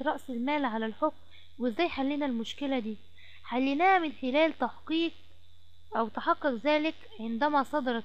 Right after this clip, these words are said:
قوانين التأميم الاشتراكية في يوليو عام ألف تسعمية واحد وستين. رابع حاجة إقامة جيش وطني قوي.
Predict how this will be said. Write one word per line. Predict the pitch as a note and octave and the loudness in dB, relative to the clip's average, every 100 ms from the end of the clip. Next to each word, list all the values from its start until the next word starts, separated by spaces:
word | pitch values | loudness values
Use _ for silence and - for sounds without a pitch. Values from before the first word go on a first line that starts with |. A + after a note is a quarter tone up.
| - | -4
قوانين | A#3 A3 A3 C4+ D4 | -2 0 0 -2 -4
التأميم | - - - B3 D4 C#4 | -4 -4 -2 -4 -2 -2
الاشتراكية | A3+ - - A3+ G#3+ D#4 D#4+ D#4 | -4 -6 -4 -4 -2 -2 0 0
في | B3+ | 0
يوليو | C#4 D4+ D4 D4 - - - - | -2 0 0 -2 -4 -12 -8 -4
عام | A3 A3+ | -2 0
ألف | D4 - | 0 -2
تسعمية | A#3+ A3 - G#3 A#3 C#4 A#3 G#3 | -8 -8 -8 -6 -2 0 0 -2
واحد | A3 A#3+ G#3+ G#3 | -2 -2 -6 -8
وستين. | - G#3 - D4+ E4 D#4+ - - - - - - - - - | -8 -10 -6 -4 -4 -6 -12 -14 -14 -12 -12 -12 -12 -12 2
رابع | D#4+ E4+ D4+ | 6 6 4
حاجة | - D4+ D4 C#4+ C#4 - - | 0 0 0 0 -4 -8 -8
إقامة | A3 - C4+ C4 B3+ A3+ G#3+ | -8 0 0 2 -2 -4 -6
جيش | A#3+ B3+ A#3 A3+ | -4 -4 -4 -6
وطني | A#3+ B3 A3 G#3 - | -6 -6 -8 -8 0
قوي. | C#4+ E4+ G#4 | 2 4 0